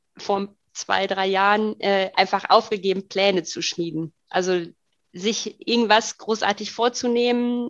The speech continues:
für im Nachhinein oder dann auch in der Situation meistens nur zu Stress, weil es gibt so viele Faktoren, in dem Fall ja zum Beispiel bei mir ja auch z-, zwei Kinder, die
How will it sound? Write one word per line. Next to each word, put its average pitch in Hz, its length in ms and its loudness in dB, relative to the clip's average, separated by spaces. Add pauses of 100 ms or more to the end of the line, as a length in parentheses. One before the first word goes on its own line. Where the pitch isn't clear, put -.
(120)
für - 220 -4
im 196 340 -2
Nachhinein 202 560 0
oder 180 220 0
dann 180 180 2
auch 180 140 -4
in 196 120 0
der 185 140 0
Situation 185 500 -4
meistens 240 460 0
nur 226 160 0
zu 220 140 -8
Stress, - 380 -4
weil 190 140 -2
es 202 120 -4
gibt - 240 -14
so 240 220 2
viele 294 220 -4
Faktoren, 247 540 2
in 202 140 0
dem 202 180 4
Fall 202 200 2
ja 190 100 0
zum 190 140 -6
Beispiel 185 200 -6
bei 180 120 -8
mir 196 120 2
ja 190 140 2
auch 180 100 -6 (160)
z-, - 140 -18 (260)
zwei 185 240 -2
Kinder, 220 480 0 (1080)
die 214 380 0